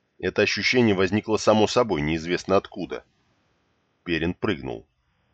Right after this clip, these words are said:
Все вокруг расплылось, и он едва успел увидеть, что там,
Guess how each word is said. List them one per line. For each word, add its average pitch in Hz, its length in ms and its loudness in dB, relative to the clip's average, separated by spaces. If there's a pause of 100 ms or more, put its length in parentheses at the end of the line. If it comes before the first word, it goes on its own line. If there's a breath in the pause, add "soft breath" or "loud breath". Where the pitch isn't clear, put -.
(500)
Все - 220 -2
вокруг 101 340 0
расплылось, 110 760 -2
и 82 120 -12
он 82 120 -2
едва 85 320 0
успел 80 360 -6
увидеть, 82 380 -8
что - 200 -12
там, 117 360 2